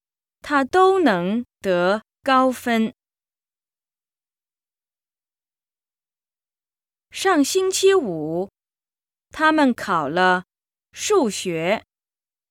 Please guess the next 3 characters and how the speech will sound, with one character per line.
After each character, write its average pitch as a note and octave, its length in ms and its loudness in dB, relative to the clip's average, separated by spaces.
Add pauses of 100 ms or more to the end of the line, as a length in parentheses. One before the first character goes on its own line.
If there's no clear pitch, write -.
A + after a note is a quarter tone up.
(2500)
他 C#4+ 300 0
得 G3+ 280 2
了 F#3+ 380 2